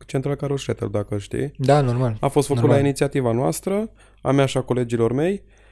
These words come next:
Speaker 2: E
Speaker 1: Um,
Speaker 2: foarte frumos și mereu
Speaker 1: da.
Speaker 2: sunt copii care se joacă, deci
Speaker 1: Da, am
Speaker 2: se
Speaker 1: observat,
Speaker 2: bucură
Speaker 1: a
Speaker 2: lumea
Speaker 1: prins,
Speaker 2: de el.
Speaker 1: a prins bine. Basketul este un sport frumos, un sport care te disciplinează,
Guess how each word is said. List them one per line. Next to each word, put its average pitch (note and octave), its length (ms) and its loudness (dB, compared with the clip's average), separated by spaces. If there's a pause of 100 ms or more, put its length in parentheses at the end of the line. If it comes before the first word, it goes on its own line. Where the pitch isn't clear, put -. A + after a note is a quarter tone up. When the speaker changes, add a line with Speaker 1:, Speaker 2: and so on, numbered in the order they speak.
(220)
Speaker 2:
E C#3 60 -2
Speaker 1:
Um, D3+ 260 8
Speaker 2:
foarte B2 300 0
frumos A2+ 320 -4
și A2+ 400 -2
mereu A#2+ 240 6
Speaker 1:
da. A#2+ 60 2
Speaker 2:
sunt G#2+ 500 -8 (100)
copii A#2 260 -8
care A2+ 220 -4
se A#2 140 -6
joacă, A2+ 320 -4
deci A#2+ 100 -2
Speaker 1:
Da, B2+ 200 6
am B2 80 4
Speaker 2:
se B2+ 80 4
Speaker 1:
observat, C3 400 4
Speaker 2:
bucură A#2+ 200 2
Speaker 1:
a B2+ 60 6
Speaker 2:
lumea A2+ 240 2
Speaker 1:
prins, A2+ 180 2
Speaker 2:
de A2 60 0 (260)
el. - 80 -4
Speaker 1:
a B2+ 80 0
prins B2+ 260 0
bine. A#2+ 180 2
Basketul D3 420 0
este C#3 240 -2
un B2+ 120 2
sport C3 360 -4
frumos, C3 400 -2
un B2 80 0
sport - 360 -4
care A#2 220 0
te A#2+ 120 -2
disciplinează, A#2 920 -2